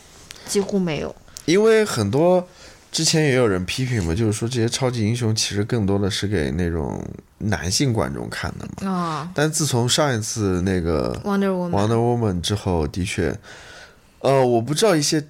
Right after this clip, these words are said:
Speaker 2: 成年女性对于这种《Wonder Woman》这类女性角色的超级英雄，呃，有多大兴趣了，但是至少小女孩们好像兴趣还挺高的，
Speaker 1: 嗯。
Speaker 2: 尤其是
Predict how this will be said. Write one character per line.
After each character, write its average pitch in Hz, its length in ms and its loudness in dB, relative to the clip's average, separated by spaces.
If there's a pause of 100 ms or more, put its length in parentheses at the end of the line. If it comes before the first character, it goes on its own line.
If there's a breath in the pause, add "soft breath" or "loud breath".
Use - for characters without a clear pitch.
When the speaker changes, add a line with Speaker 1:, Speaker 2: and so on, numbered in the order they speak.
Speaker 2:
成 131 200 2
年 175 220 4
女 101 100 0
性 120 280 0
对 120 140 4
于 98 100 4
这 113 180 2
种 78 380 -2
《Wonder 110 340 0
Woman》 131 380 2
这 107 160 0
类 92 120 0
女 90 160 0
性 143 240 2
角 104 160 2
色 107 140 0
的 90 80 2
超 92 180 0
级 85 160 -2
英 85 80 0
雄， 90 240 0 (600 loud breath)
呃， 80 200 0
有 76 120 2
多 110 180 2
大 101 160 2
兴 104 220 -2
趣 - 120 -6
了， 82 80 0
但 127 200 0
是 123 120 -4
至 139 160 -2
少 95 140 2
小 98 240 2
女 175 100 2
孩 85 220 -2
们 95 180 0
好 95 140 -2
像 65 300 -2 (160)
兴 95 240 0
趣 - 120 -4
还 82 140 2
挺 60 220 -8
高 69 240 0
的， 58 180 -6
Speaker 1:
嗯。 196 160 -6
Speaker 2:
尤 87 140 2
其 92 200 0
是 82 320 2